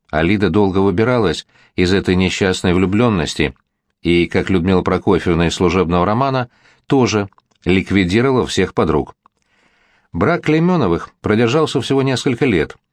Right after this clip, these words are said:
и бывшая Лидина подруга крыла бывшего мужа, на чём свет стоит.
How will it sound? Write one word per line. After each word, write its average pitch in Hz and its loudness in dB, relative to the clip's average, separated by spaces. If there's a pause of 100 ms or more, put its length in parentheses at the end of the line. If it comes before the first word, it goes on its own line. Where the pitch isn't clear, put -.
(240)
и 82 0
бывшая 90 0
Лидина 87 0
подруга 113 0 (280)
крыла 113 2
бывшего 104 0
мужа, 117 0
на 85 0
чём 110 -2
свет 82 0
стоит. 78 -2